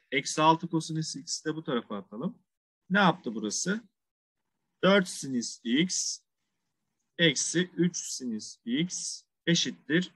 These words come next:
iki kosinüs x artı altı kosinüs x geldi. Buradan sinüsler çıkartırsak ne geldi? Bir tane sinüs x eşittir sekiz tane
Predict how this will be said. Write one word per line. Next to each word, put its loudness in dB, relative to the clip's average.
iki -6
kosinüs -8
x -2
artı 2
altı 4
kosinüs -2
x 0
geldi. 2
Buradan 6
sinüsler 4
çıkartırsak 0
ne 4
geldi? 2
Bir 2
tane 2
sinüs -12
x -2
eşittir 0
sekiz 2
tane 0